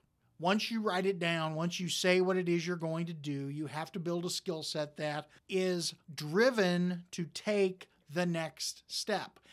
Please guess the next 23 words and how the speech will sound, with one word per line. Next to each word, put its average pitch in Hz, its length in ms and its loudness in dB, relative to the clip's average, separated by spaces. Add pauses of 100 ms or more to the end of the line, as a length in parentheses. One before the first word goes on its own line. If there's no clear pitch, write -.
(180)
That's 214 180 -6
why 254 180 0
the 254 120 4
next 233 280 2
step 226 320 -2
has 190 400 0
to 214 120 -2
be 190 320 0
something 185 560 0
manageable. 175 800 -2 (220)
It 160 140 -4
has 214 260 0
to 214 100 -2
be 185 160 -2
something 175 960 -4 (520)
that 185 400 2
allow, 170 420 -2
that 185 180 -2
you 196 200 2
can 196 500 0 (100)
step - 580 -2
immediately 180 920 0
into. 175 440 -2